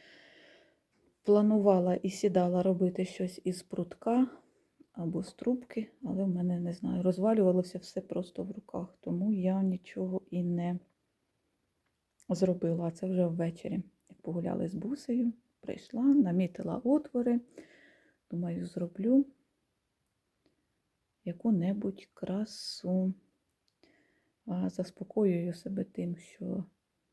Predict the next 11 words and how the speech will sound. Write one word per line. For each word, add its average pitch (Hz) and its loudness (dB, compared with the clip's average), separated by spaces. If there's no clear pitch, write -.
все, - -2
що 196 -8
не 170 -2
піде 185 -4
в 180 -6
реалізацію, 240 0
піде 202 -4
влітку, 175 -2
навесні 175 -2
на 175 0
сходи. - -4